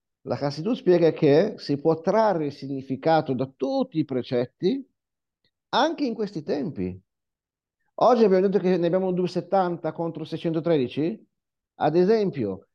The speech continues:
evitando di seguire le richieste della nostra anima animale, in un certo senso offriamo l'animale in noi a Dio come sacrificio. Non ascoltando il nostro Yetzer Hara,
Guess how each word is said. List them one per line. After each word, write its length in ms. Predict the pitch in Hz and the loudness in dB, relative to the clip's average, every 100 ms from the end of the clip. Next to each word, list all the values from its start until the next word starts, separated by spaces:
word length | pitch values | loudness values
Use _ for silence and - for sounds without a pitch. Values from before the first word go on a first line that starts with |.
| _ | _
evitando 800 | 123 127 131 131 202 240 262 214 | 2 4 2 4 4 4 2 0
di 120 | 170 | -2
seguire 600 | 143 143 123 170 196 185 | -2 -4 -2 0 0 0
le 100 | 151 | -4
richieste 560 | 139 135 160 180 185 165 | -6 -6 -2 -2 -2 -8
della 180 | 135 139 | -8 -8
nostra 340 | 156 135 135 | -8 -8 -8
anima 320 | 147 147 139 | -8 -10 -12
animale, 720 | 127 120 127 107 92 107 156 208 _ _ _ _ _ _ _ _ _ _ - | -12 -8 -4 -4 -4 -4 -4 -8 _ _ _ _ _ _ _ _ _ _ 0
in 140 | 147 | 2
un 120 | 151 | 4
certo 300 | 160 220 208 | 4 4 6
senso 460 | 196 262 294 269 190 | 4 4 2 2 4
offriamo 720 | 180 180 196 208 262 262 220 | 4 4 4 6 6 2 -2
l'animale 680 | 185 180 185 190 240 233 190 | -4 -4 -4 -4 -4 -4 -4
in 200 | 196 202 | -6 -6
noi 420 | 262 277 196 208 | -6 -4 -4 -4
a 140 | 185 190 | -4 -6
Dio 380 | 180 254 185 | -8 -8 -8
come 200 | 175 190 | -8 -12
sacrificio. 640 | 190 196 180 214 208 113 107 _ _ _ _ _ _ _ _ _ _ _ _ _ _ | -14 -20 -20 -20 -20 -20 -20 _ _ _ _ _ _ _ _ _ _ _ _ _ _
Non 260 | - 202 269 | -4 0 4
ascoltando 600 | 262 - 196 196 226 233 | 2 4 2 4 2 2
il 60 | 202 | 0
nostro 260 | 208 202 | 0 0
Yetzer 300 | 180 180 170 | -2 0 0
Hara, 600 | 156 156 117 90 117 147 | -2 -2 -4 -6 -8 -10